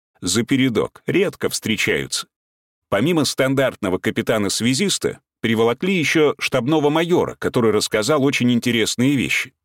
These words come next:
Оказывается, после летнего и продолжающегося осеннего наступления Красной Армии портай Генос и Адольф впал в полную невменяемость.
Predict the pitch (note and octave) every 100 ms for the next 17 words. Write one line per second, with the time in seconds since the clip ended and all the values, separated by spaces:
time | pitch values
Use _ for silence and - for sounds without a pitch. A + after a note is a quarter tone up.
0 | _ - E2 D3 D#3+ G#2+ F2 D#2 - A#2+
1 | A2 G#2 G#2+ D3+ C#3 G#2 F2 F#2 A2+ A#2+
2 | A#2+ C3+ B2+ F#2 - G2 - G#2+ A2 -
3 | B2 A2+ G2+ F#2+ - G2 C#3 B2+ G#2+ G2
4 | B2 A2 - G#2+ - F3+ E3 A#2 C#2 -
5 | _ _ _ - A#2+ - - A2+ B2+ C#3+
6 | D3+ - B2+ A2+ B2 E3 A2 - - -
7 | D3 C#3 - - C#3+ C#3+ B2+ B2 A#2+ A2+
8 | A2 G2 A2 G2+ F2 D2 B1+ A1+ - -